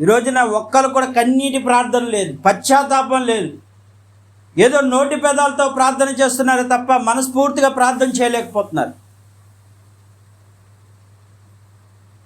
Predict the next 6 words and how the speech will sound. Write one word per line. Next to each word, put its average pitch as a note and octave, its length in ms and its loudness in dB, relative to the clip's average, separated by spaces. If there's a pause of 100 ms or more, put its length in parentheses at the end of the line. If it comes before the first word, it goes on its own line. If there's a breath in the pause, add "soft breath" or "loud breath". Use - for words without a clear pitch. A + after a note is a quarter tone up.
(1400)
మనసారా B3+ 480 2
యాకోబు C4 580 0
ఎలా C4 240 0
ప్రార్థన, C4 340 0
పెనుగులాడాడంట, G3 1080 -2
"అయ్యా, E3+ 540 0